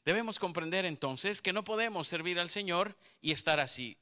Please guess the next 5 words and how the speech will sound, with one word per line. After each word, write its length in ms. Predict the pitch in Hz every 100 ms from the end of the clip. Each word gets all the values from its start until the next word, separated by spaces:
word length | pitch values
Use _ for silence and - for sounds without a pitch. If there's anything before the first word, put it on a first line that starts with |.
| -
Reconciliación 1000 | 170 226 226 214 226 202 185 175 175
y 60 | 165
adoración 580 | 147 143 131 - 156 156
van 200 | 156 147
juntos. 800 | - 185 190 - - - -